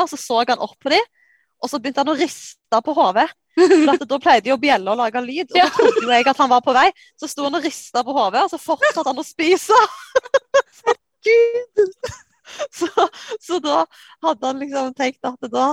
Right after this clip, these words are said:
Speaker 1: da tror hun at jeg er på vei, og det, det har jeg gått på så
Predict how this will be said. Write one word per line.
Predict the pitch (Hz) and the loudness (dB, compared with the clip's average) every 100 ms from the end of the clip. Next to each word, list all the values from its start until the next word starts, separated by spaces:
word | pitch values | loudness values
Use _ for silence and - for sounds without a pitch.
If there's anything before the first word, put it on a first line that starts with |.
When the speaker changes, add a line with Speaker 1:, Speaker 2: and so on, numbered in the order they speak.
| 277 | -4
Speaker 1:
da | 294 285 | -6 -6
tror | 285 262 277 | -4 -2 0
hun | 277 | 0
at | 269 | 0
jeg | 254 233 | -4 -4
er | 233 | -4
på | |
vei, | 240 294 | -8 -8
og | 233 | -6
det, | 285 - _ _ _ _ _ | -6 -6 _ _ _ _ _
det | 466 370 | 2 4
har | 339 | 2
jeg | 370 | 2
gått | 240 - - | -2 -6 -2
på | 240 - | 0 0
så | - - - - 247 | -6 -18 -14 -4 2